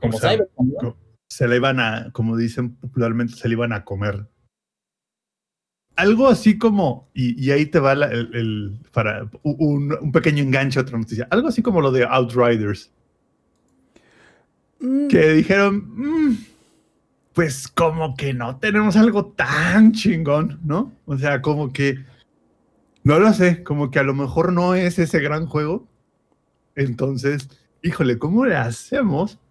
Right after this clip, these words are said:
Speaker 2: para, aunque sea, eh, sacarle ahí como un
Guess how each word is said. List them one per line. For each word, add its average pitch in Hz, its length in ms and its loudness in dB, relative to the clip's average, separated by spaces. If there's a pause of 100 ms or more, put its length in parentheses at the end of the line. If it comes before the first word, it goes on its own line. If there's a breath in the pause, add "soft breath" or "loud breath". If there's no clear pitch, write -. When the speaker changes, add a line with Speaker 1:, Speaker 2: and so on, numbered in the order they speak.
(560)
Speaker 2:
para, 131 200 0
aunque 131 280 0
sea, 175 420 2
eh, 120 280 0 (240)
sacarle 135 480 -2
ahí 143 140 -2
como 156 260 -6
un 123 180 -6